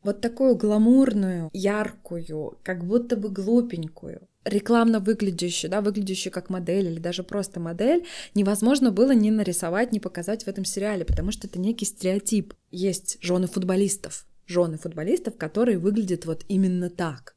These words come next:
Безумно молодая, красивая женщина, от которой невозможно отвести взгляд, которая, скажем так, не блещет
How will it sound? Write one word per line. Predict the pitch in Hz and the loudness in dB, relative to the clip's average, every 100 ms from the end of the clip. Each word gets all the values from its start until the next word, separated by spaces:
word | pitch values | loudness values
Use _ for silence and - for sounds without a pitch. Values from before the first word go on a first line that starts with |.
| _ | _
Безумно | 214 208 233 240 185 | -2 2 4 2 2
молодая, | 180 170 190 220 233 202 | -2 -4 -2 0 0 -2
красивая | - 196 - - 247 220 190 185 | -4 -2 0 2 2 0 -2 -2
женщина, | 220 247 - 196 | 0 0 0 -4
от | 175 | -8
которой | 190 190 | -6 -4
невозможно | 185 190 202 196 175 | -2 -2 -2 -4 -6
отвести | 170 185 - 175 | -8 -10 -6 -6
взгляд, | 180 220 359 - _ - | -2 0 0 -2 _ -6
которая, | 202 233 269 277 247 226 202 - | -2 2 2 4 2 0 -2 -6
скажем | - - 185 185 | -10 -6 -4 -2
так, | 220 | 0
не | 196 185 | 0 2
блещет | 202 247 240 | 4 4 2